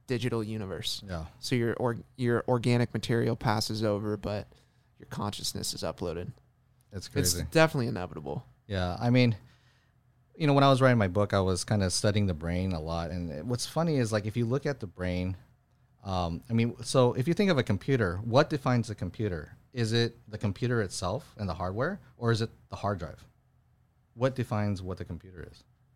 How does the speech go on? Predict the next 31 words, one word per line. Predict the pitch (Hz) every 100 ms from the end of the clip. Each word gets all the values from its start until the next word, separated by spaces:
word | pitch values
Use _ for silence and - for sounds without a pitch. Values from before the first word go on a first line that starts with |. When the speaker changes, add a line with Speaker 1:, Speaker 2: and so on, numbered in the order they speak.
| _ _ _ _ 110
Speaker 2:
Is | 104
it | 101 -
the | 98
Speaker 1:
I | 92
Speaker 2:
operating | 147 170
Speaker 1:
think | 185 160
Speaker 2:
system | 135
Speaker 1:
I, |
Speaker 2:
or | 113
Speaker 1:
I, | 98
Speaker 2:
the | 87
hard | 107 92
drive? | 76 - -
Speaker 1:
I | 127
think | 139 160
it's | -
all | - 120
together | 117 120 113 113 107 117 - _ -
because | 131 147 123
it, | 139 139
it | 156
would | 151
be | 143
like | 139 135
pulling | - 127 123
out | 123 -
your | 123 110
heart | - 117 110 - -
or |
your | 110
brain. | 110 107 101 92